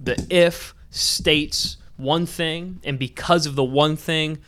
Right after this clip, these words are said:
something else is the result. So he's saying, if we know that he is righteous, then as a result, we have to live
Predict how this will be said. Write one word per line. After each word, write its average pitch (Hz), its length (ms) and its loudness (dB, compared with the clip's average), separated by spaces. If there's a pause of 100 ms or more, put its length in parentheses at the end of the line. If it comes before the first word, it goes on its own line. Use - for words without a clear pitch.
something 135 460 -4
else 143 260 2
is 131 160 -6
the 120 80 -12
result. 117 500 -10
So 127 140 -10
he's 123 140 -8
saying, 123 320 -4 (100)
if - 420 0 (300)
we 131 240 -4
know 180 720 0 (320)
that 143 160 -2
he 156 180 -2
is 135 160 -4
righteous, 147 840 -4 (1040)
then 131 140 -2
as 151 260 4
a 147 80 2
result, 131 800 0 (840)
we 139 100 0
have 190 200 0
to 135 100 -2
live 120 580 2